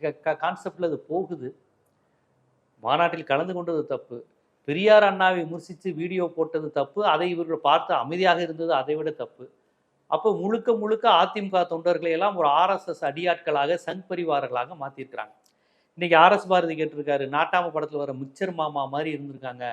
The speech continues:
அதிமுகவினுடைய முன்னாள் அமைச்சர்கள். பெரியாரை பத்தியும் அண்ணாவை பத்தியும் தப்பா வீடியோ போடும்போது இவங்க மிச்சர் சாப்பிட்டுக்கிட்டு இருந்தாங்களா? எக்ஸ் மினிஸ்டரா, மிக்சர் மினிஸ்டராங்கிற அளவுக்கு அவர் கடுமையான விமர்சனங்களை வைத்திருக்கிறார்.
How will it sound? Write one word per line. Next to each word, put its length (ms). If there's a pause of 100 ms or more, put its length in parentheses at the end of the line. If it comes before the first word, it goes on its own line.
(460)
அதிமுகவினுடைய 760
முன்னாள் 340
அமைச்சர்கள். 460 (540)
பெரியாரை 340
பத்தியும் 300
அண்ணாவை 260
பத்தியும் 300
தப்பா 200
வீடியோ 320
போடும்போது 360
இவங்க 180
மிச்சர் 320
சாப்பிட்டுக்கிட்டு 360
இருந்தாங்களா? 400 (720)
எக்ஸ் 320
மினிஸ்டரா, 380 (140)
மிக்சர் 420
மினிஸ்டராங்கிற 640
அளவுக்கு 380
அவர் 240
கடுமையான 400
விமர்சனங்களை 480
வைத்திருக்கிறார். 500